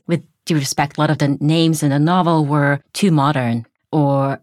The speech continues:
sometimes it's names of a place, or sometimes it's a last name is used as a first name. So I think it's important that all the names feel historically authentic while respecting the novel,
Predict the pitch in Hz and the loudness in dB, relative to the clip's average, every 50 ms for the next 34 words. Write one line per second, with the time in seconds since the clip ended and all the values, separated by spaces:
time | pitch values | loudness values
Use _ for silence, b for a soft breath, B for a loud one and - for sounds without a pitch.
0 | _ - - - 240 226 - 226 214 196 190 185 180 - 156 147 151 - - - | _ -10 -4 0 0 0 0 0 0 0 0 0 0 -2 -2 -4 -4 -6 -12 -10
1 | - 143 135 127 131 127 123 - 123 117 - - - 120 - - - - 214 202 | -6 -6 -4 -4 -4 -4 -4 -6 -6 -6 -8 -8 -8 -8 -8 -8 -6 -4 -2 0
2 | 190 185 190 185 185 - - - - 143 131 127 123 123 120 113 - - - 117 | 0 0 0 -2 -4 -6 -8 -8 -6 -4 -4 -2 -2 -4 -4 -6 -6 -6 -6 -6
3 | 117 - 120 120 117 - 107 113 - - - - - - - - 117 131 143 156 | -4 -4 -4 -4 -4 -6 -8 -10 -10 -10 -10 -10 -10 -8 -8 -6 -4 -2 -2 -2
4 | 156 151 - 156 143 143 139 139 127 127 123 117 - 120 120 117 110 - 120 - | -2 -2 -2 -2 0 0 0 0 -2 -2 -4 -4 -4 -6 -6 -6 -6 -6 -8 -8
5 | 123 117 - - 156 147 143 - 147 139 139 139 135 131 - - - 190 170 156 | -10 -8 -6 -4 -2 -2 -2 -2 -4 -4 -4 -4 -6 -6 -8 -4 0 2 2 2
6 | 156 160 - - _ _ - 139 143 - 139 113 135 123 - 135 120 120 - - | 2 0 -2 -6 _ _ -4 -4 -2 -2 -2 -4 -4 -6 -6 -8 -8 -8 -8 -8
7 | 113 - - 117 117 117 117 117 117 - _ _ - - 139 131 127 127 123 123 | -8 -6 -6 -6 -6 -4 -4 -4 -6 -8 _ _ -8 -6 -4 -4 -2 -2 -2 -2
8 | 117 113 107 110 113 - - - - - - - - - - 147 139 131 131 127 | -2 -2 -2 -4 -4 -6 -8 -12 -14 -18 -20 -20 -20 -10 -6 -4 -4 -2 -4 -4
9 | 123 120 123 120 - - 139 131 - - 117 117 120 123 - - 135 127 120 123 | -4 -6 -6 -8 -6 -6 -6 -6 -6 -6 -6 -6 -6 -8 -8 -8 -6 -6 -6 -6
10 | 117 123 - _ - 127 123 - - 127 123 - - - - - - - - - | -8 -10 -10 _ -6 -6 -4 -4 -4 -4 -4 -4 -6 -6 -8 -8 -8 -12 -16 -18
11 | _ _ _ _ _ _ _ _ 156 156 165 170 160 151 147 139 139 139 - - | _ _ _ _ _ _ _ _ -4 -2 0 2 2 0 0 -2 -4 -6 -8 -10
12 | _ _ _ _ _ - 175 151 - - - 165 147 147 - - 147 139 135 131 | _ _ _ _ _ -6 -4 -4 -4 -4 -4 -4 -4 -4 -6 -6 -6 -6 -4 -4
13 | 127 127 135 B B B B - 143 135 139 143 143 143 135 139 127 120 113 | -6 -8 -8 B B B B -6 -4 -2 0 2 2 0 0 -2 -6 -8 -8